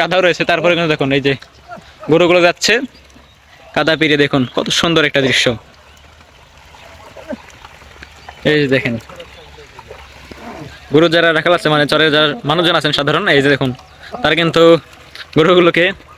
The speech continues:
পার করছেন ওই পারে। এই দেখুন বন্ধুরা, অনেকক্ষণ চরে ঘোরাঘুরির পর এখন প্রায় সন্ধ্যা হয়ে গেছে।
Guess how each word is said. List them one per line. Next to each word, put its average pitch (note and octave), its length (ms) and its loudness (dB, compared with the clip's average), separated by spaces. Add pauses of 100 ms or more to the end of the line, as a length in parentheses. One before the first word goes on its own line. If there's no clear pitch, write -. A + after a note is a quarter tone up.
(380)
পার E3 200 0
করছেন E3+ 260 0 (280)
ওই D3 140 4
পারে। C3+ 200 -2
এই C#3+ 100 0
দেখুন C3 180 -6 (1400)
বন্ধুরা, F3 360 2
অনেকক্ষণ G#3 360 0 (120)
চরে F3+ 200 2 (140)
ঘোরাঘুরির D#3 460 0
পর D3 160 2 (180)
এখন D3+ 240 0 (840)
প্রায় D#3+ 260 2 (120)
সন্ধ্যা E3 280 -2
হয়ে E3+ 160 2
গেছে। D#3 200 -2